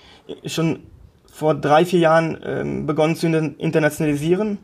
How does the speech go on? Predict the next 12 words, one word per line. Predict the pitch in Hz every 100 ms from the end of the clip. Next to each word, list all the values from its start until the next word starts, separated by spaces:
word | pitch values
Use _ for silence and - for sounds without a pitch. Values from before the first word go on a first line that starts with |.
| -
Unsere | 165 160
Produkte | 165 170 160 156
sind | 165
natürlich | 156 160
auch | 151
im | 156
Ausland | 120 180 175 185
gefragt, | 175 165 165 151
von | -
daher | 147 147 151 147 143 -
haben | - 160
wir | 156 147